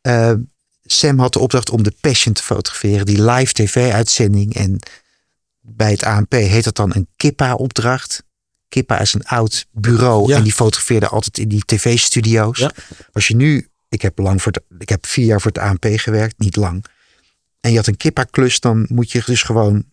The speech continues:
Speaker 1: de cast fotograferen van een toneelstuk. Portretten maken van acteurs bij een perspresentatie. Bij T V-opnames een foto maken. Dit is ook een Kippa-klus. Het wordt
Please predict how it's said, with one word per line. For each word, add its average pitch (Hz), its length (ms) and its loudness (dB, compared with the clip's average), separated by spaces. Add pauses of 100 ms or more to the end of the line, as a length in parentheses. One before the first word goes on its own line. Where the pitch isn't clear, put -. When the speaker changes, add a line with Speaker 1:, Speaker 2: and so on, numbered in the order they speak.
(340)
Speaker 1:
de 120 140 -2
cast 101 340 -2
fotograferen 104 560 -4
van 107 100 0
een 107 80 -2
toneelstuk. 107 680 -2 (380)
Portretten 120 420 0
maken 107 220 0
van 110 140 0
acteurs 110 440 0
bij 104 160 0
een 107 100 0
perspresentatie. 104 1080 -2 (520)
Bij 98 140 -2
T - 160 -4
V-opnames 107 680 0
een 104 60 -6
foto 101 340 -2
maken. 98 160 -2
Dit 131 120 0
is - 80 -2
ook 120 120 -2
een 113 160 -2
Kippa-klus. 104 640 -4
Het - 120 -10
wordt 139 240 -2